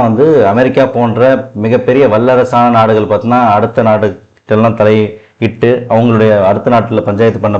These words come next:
போய், ஆ, தர்ம அடி வாங்குறதும் நம்ம பார்க்குறோம். அதே டைம்ல இந்தியா பார்த்தீங்கன்னா சைனா, ரஷ்யா, அமெரிக்கா இவங்களுக்கு மத்தியில பார்த்தீங்கன்னா மிகப்பெரிய வல்லரசாக மாறிக்கொண்டிருப்பதை நம்ம கண்ணால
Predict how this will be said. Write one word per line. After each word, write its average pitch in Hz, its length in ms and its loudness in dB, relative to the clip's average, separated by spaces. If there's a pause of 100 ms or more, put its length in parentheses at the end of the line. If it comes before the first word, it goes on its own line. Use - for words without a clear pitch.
போய், 110 160 2 (840)
ஆ, 104 80 -4 (260)
தர்ம 123 280 2
அடி 120 180 0
வாங்குறதும் 107 380 0
நம்ம 98 160 -4
பார்க்குறோம். 92 300 -6 (680)
அதே 120 260 0
டைம்ல 123 260 2 (720)
இந்தியா 143 380 2
பார்த்தீங்கன்னா 117 420 -2 (640)
சைனா, 123 380 0 (160)
ரஷ்யா, 117 360 0 (140)
அமெரிக்கா 117 360 0 (200)
இவங்களுக்கு 113 400 -2
மத்தியில 127 320 0
பார்த்தீங்கன்னா 110 320 0 (160)
மிகப்பெரிய 117 420 0
வல்லரசாக 107 640 0
மாறிக்கொண்டிருப்பதை 101 680 -2
நம்ம 117 180 -2
கண்ணால 98 240 -2